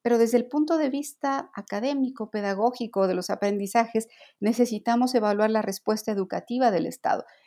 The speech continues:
La respuesta educativa del estado se, se ma-, se materializó principalmente en cuatro acciones. Tuvimos Aprende en Casa uno, ustedes lo recuerdan, que es este servicio educativo remoto a través de,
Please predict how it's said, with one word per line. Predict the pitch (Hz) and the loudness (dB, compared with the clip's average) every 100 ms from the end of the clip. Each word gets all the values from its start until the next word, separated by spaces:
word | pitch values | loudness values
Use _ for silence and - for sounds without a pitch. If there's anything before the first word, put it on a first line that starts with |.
| _ | _
La | - | 2
respuesta | 226 233 285 311 | 4 4 6 6
educativa | 277 240 247 | 4 6 6
del | 240 | 6
estado | 214 - 226 226 | 2 8 8 8
se, | 226 190 - _ _ _ | 2 -4 -8 _ _ _
se | - 214 | -6 -2
ma-, | 202 190 _ | -2 -4 _
se | - 190 | -6 -4
materializó | 180 180 190 175 170 180 226 208 | -2 -2 0 0 -2 0 -2 0
principalmente | 202 190 190 196 196 190 190 202 190 _ _ _ - | -2 -4 -4 -4 0 0 0 -2 -4 _ _ _ -4
en | 196 | 2
cuatro | 202 202 | 4 4
acciones. | 202 175 175 - | 0 0 -4 -2
Tuvimos | 185 196 190 | 0 0 -2
Aprende | 170 196 233 | -4 0 0
en | 220 | 0
Casa | 196 190 175 | -4 -2 0
uno, | 180 269 - _ _ | 2 0 -2 _ _
ustedes | - - 185 | -8 -2 -2
lo | 180 | -2
recuerdan, | 175 170 190 202 226 | -4 -4 -4 -2 -6
que | - 190 | -2 -2
es | 196 - _ _ | -2 -6 _ _
este | - - | -12 -10
servicio | 190 185 190 233 247 | -6 -6 -4 -2 -2
educativo | 214 196 185 190 190 | -2 -4 -4 -4 -4
remoto | 185 175 190 196 220 | -2 -2 -2 0 -4
a | |
través | 214 165 175 180 | -2 -2 -2 -4
de, | - 190 196 | -4 -2 -4